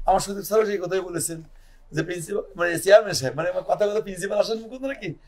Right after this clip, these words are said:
প্রতিদিন তো principal ছিলাম, যার কারণে কালকে থেকে আজকে হলো chairman। যার কারণেই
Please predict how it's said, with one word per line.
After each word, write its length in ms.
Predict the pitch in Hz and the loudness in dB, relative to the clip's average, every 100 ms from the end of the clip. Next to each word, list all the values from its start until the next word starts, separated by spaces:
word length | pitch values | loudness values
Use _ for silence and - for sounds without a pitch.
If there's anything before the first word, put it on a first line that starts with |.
| - - | -20 -8
প্রতিদিন 240 | 202 220 233 | -6 -4 -2
তো 100 | 269 | -2
principal 360 | 254 220 226 180 | -2 2 4 4
ছিলাম, 220 | 151 107 - - - - - - 185 - - - - 622 - 784 - - - - - - | 4 -4 -10 -20 -20 -12 -6 -2 -4 -2 -4 -6 -6 -4 -2 -4 -6 -20 -20 -20 -20 -8
যার 240 | 156 180 226 | 2 6 8
কারণে 260 | 233 233 226 | 8 6 4
কালকে 320 | 214 220 240 | 4 4 4
থেকে 180 | 180 - | 0 4
আজকে 220 | 220 - 226 | 4 4 0
হলো 140 | 202 - | -2 2
chairman। 400 | 190 151 139 139 - - - - - | 2 2 0 -12 -16 -20 -20 -20 -12
যার 280 | 165 156 175 | 6 10 10
কারণেই 380 | 196 208 196 196 | 8 0 -2 -8